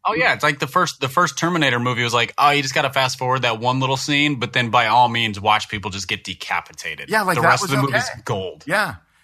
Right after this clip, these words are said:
Speaker 2: I mean, a-, again, conservative Christianity is pro-violence.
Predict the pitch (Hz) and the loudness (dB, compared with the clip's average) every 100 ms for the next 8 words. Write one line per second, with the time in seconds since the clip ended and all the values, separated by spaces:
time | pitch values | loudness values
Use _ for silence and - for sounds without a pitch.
0 | _ 160 175 175 160 165 180 208 175 - | _ 0 2 0 -4 -2 -2 -2 -2 -4
1 | 147 123 165 185 190 - 175 - 147 156 | -6 -2 2 2 0 -6 -6 -2 0 0
2 | 156 156 - - 131 139 147 190 120 - | -2 -6 -4 -2 0 2 2 2 -4 -10
3 | - | -14